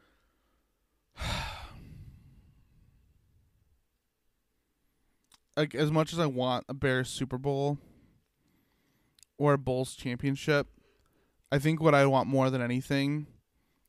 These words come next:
is I would wish for, I, if I broke a wishbone right now and won and the wish would come true, I would wish that the years twenty twenty to twenty thirty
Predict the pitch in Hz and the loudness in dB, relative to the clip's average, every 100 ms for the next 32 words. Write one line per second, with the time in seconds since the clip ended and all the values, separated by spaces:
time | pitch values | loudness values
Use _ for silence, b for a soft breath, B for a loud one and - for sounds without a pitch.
0 | _ 139 139 131 127 127 - - - _ | _ 0 2 4 2 -2 -8 -10 -14 _
1 | _ - _ _ _ 139 156 165 151 139 | _ -20 _ _ _ 4 8 8 8 6
2 | - - 139 131 123 123 - _ _ _ | 2 -8 -4 0 0 -2 -6 _ _ _
3 | _ _ _ _ _ _ _ _ _ _ | _ _ _ _ _ _ _ _ _ _
4 | _ 277 143 135 _ _ _ _ _ 147 | _ -20 -20 -20 _ _ _ _ _ 0
5 | 147 - _ _ _ 156 156 165 160 156 | 0 -4 _ _ _ 2 4 6 6 6
6 | 156 151 151 - 143 131 135 131 127 131 | 6 4 0 2 2 4 2 2 2 2
7 | 123 120 113 98 - 135 127 135 135 135 | 0 0 -2 -4 -4 -4 0 0 0 -4
8 | - 131 - 131 113 123 131 131 131 135 | -4 -4 -2 -2 0 0 2 0 0 -4
9 | 127 127 127 123 - 135 139 135 143 135 | -4 -2 -2 -2 -2 2 2 2 0 0
10 | 127 123 b b b b b - 139 - | 0 -4 b b b b b -12 -8 2
11 | 139 139 - 131 127 117 113 | 4 4 2 0 0 0 -4